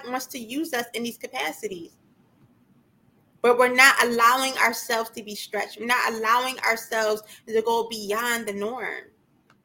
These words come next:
We're not allowing ourselves to do it. So to stretch, what is God stretching you in? How is God stretching you in a season? What is he, what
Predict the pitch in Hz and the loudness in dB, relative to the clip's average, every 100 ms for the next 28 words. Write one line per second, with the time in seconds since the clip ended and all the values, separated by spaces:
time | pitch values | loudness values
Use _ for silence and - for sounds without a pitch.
0 | _ _ _ _ _ _ _ _ _ _ | _ _ _ _ _ _ _ _ _ _
1 | _ _ _ _ _ _ _ _ _ _ | _ _ _ _ _ _ _ _ _ _
2 | _ _ _ _ _ _ _ _ _ _ | _ _ _ _ _ _ _ _ _ _
3 | _ _ - 226 262 247 240 262 262 254 | _ _ -4 -2 0 0 0 0 -2 -6
4 | 254 254 247 - 135 120 90 - _ _ | -4 -8 -8 -10 -6 -4 -6 -8 _ _
5 | _ _ _ _ _ _ _ _ _ _ | _ _ _ _ _ _ _ _ _ _
6 | _ _ _ - _ _ _ _ _ _ | _ _ _ -20 _ _ _ _ _ _
7 | - _ _ _ _ _ _ _ _ - | -20 _ _ _ _ _ _ _ _ -20
8 | _ _ - 220 214 208 196 - 220 208 | _ _ -2 0 0 -4 -6 -4 -2 -2
9 | - - - 254 440 392 - - 208 240 | -2 -14 -2 2 2 0 -4 -2 2 4
10 | 240 208 185 - _ _ _ _ _ _ | 4 2 -2 -8 _ _ _ _ _ _
11 | _ _ _ _ _ _ _ _ - - | _ _ _ _ _ _ _ _ -12 -8
12 | - 269 269 240 214 208 202 202 202 254 | -2 -2 -2 -6 -4 -4 -4 -8 -4 2
13 | 269 262 233 233 233 - 220 - 220 202 | 2 0 -2 -2 -2 -6 -6 -6 -6 -6
14 | 190 190 - 202 185 190 202 277 254 254 | -6 -10 -8 -8 -6 -4 -2 -2 -4 -4
15 | 233 202 233 240 | -6 -2 -2 -2